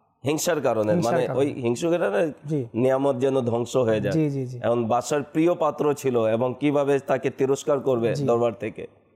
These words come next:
Speaker 1: তো বাদশা বল-, তাকে বলল যে, "তোমার কাছে এর দলিল কি?" কয়, "আপনি কালকে তাকে একেবারে নিজের নিকটে তাকে রাখবেন।"
Speaker 2: জি।
Speaker 1: দেখবেন সে নিজের মুখে হাত রেখে নিবে।
Speaker 2: আল্লাহ।
Speaker 1: বাদশা বলল, "ঠিক আছে।" এদিকে বাদশাকে বলল, সেদিকে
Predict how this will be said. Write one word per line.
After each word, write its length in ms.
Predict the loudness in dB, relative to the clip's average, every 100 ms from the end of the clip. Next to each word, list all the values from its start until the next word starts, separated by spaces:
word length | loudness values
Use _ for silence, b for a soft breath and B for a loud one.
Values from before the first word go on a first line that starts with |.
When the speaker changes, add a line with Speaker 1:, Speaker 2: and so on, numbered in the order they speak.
| _ _ B B -6
Speaker 1:
তো 100 | -2
বাদশা 300 | -2 0 0
বল-, 180 | 0 0
তাকে 280 | -2 0
বলল 240 | 0 0 0
যে, 100 | -2
"তোমার 280 | 0 0 0
কাছে 220 | 0 0
এর 140 | 0
দলিল 320 | 0 2 0
কি?" 160 | -2 -12 -16 _ _ _ _ _ _ _
কয়, 140 | 0 0
"আপনি 240 | 0 -2
কালকে 520 | -2 -4 -2 -2 -2 -6 _ _ -6
তাকে 260 | -4 -2
একেবারে 340 | -2 0 0 0
নিজের 420 | 0 0 0 0
নিকটে 500 | -2 0 -2 -2 -4 -10 _ _ _ _ -6
তাকে 240 | -2 0
রাখবেন।" 400 | 0 -2 -6 -12 -10 -12
Speaker 2:
জি। 240 | -10 -14 _ _ _ _ _ _ -2
Speaker 1:
দেখবেন 360 | -2 0 -2
সে 180 | 0 -2
নিজের 260 | 0 0 0
মুখে 280 | 0 0
হাত 280 | -2 -2 -2
রেখে 280 | -2 -2 -4
নিবে। 200 | -6 -10 -16 _ _ _ _ -12
Speaker 2:
আল্লাহ। 420 | -10 -10 -14 -16 -20 -8
Speaker 1:
বাদশা 280 | -6 -4 -2
বলল, 180 | -2 -4
"ঠিক 240 | -4 -4
আছে।" 220 | -4 -6 -20 _ _ _ _ _ _
এদিকে 320 | -2 0 2 2
বাদশাকে 460 | 0 -2 -4 -2
বলল, 280 | 0 2 0
সেদিকে 640 | 0 -2 0 0 0 -2